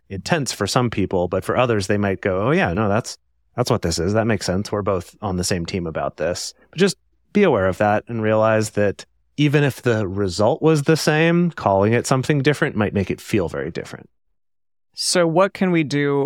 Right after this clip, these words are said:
Speaker 2: about all of this? Let's talk about some tactics for figuring out how to maneuver and go through a change in a relationship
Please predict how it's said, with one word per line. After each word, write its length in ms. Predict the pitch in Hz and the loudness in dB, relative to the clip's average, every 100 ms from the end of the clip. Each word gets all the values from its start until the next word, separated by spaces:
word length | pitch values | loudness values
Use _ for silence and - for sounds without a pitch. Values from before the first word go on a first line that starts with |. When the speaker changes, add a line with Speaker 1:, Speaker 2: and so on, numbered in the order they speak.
| - | -2
Speaker 2:
about 380 | 147 139 131 - | -2 0 -2 -2
all 260 | 139 135 | -2 0
of 140 | 135 - | -2 0
this? 500 | - - - - - | 0 0 -2 -4 -4
Let's 400 | 156 160 165 - | 0 2 2 0
talk 240 | - 165 165 | 0 0 0
about 220 | 151 147 | -2 -2
some 220 | 151 139 | -4 -4
tactics 840 | - 147 143 - 156 135 - - | -4 -2 -2 -2 -2 -2 -2 -4
for 600 | - 151 139 139 139 139 - _ _ _ _ | -4 -2 0 0 0 -2 -6 _ _ _ _
figuring 640 | - 233 196 208 190 175 - | -2 2 2 2 2 0 0
out 540 | 156 160 165 160 - - | 0 2 0 0 -2 -4
how 360 | - 175 170 160 | -2 2 2 2
to 560 | - - 165 151 151 - | -2 2 2 4 2 2
maneuver 920 | 160 156 147 151 156 151 160 151 151 | 0 2 2 2 2 4 2 4 2
and 320 | - 156 147 | 0 0 2
go 180 | 151 143 | 2 0
through 640 | 139 - 156 147 143 147 147 | 0 -4 -2 0 2 2 2
a 80 | - | 0
change 460 | 160 - 160 151 131 | 0 -2 0 0 -2
in 80 | 139 | -2
a 60 | |
relationship 680 | 139 135 131 127 143 131 143 | 0 2 2 0 -2 -2 -2